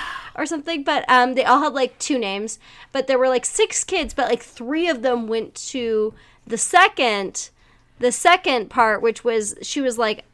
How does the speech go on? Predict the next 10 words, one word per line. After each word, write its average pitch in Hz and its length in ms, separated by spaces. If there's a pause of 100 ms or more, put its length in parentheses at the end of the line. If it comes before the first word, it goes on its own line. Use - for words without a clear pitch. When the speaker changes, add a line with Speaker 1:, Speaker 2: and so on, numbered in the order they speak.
(180)
Speaker 2:
a 226 100
housekeeper 262 720
in 214 80
a 202 40
rich 262 280
family, 233 380
and, 233 180
like, - 280
Brittany 339 440
Murphy, 240 720